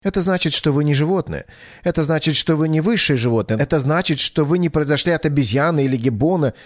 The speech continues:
или бабуины, или какого бы то ни было другого существа. С самого начала человек был создан по Божьему образцу, по божественному образцу,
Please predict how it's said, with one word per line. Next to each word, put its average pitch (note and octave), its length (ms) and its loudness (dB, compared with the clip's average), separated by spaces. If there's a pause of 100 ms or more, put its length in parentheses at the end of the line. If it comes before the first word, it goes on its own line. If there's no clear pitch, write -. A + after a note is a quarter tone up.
(160)
или G#3 160 2
бабуины, D3 640 0 (280)
или G#3 240 2
какого F#3 500 -2
бы D3+ 160 0
то D#3 160 -2
ни F3+ 160 2
было E3+ 200 0
другого D3 360 0
существа. F3 720 -4 (1160)
С - 60 -12
самого B2+ 240 0
начала E3 380 0
человек D#3+ 240 0
был D3 140 0
создан E3+ 460 -2
по D3 260 -2
Божьему C#3+ 680 0
образцу, C#3 760 -4 (580)
по C3+ 80 -2
божественному C3+ 560 0
образцу, G#2 520 -2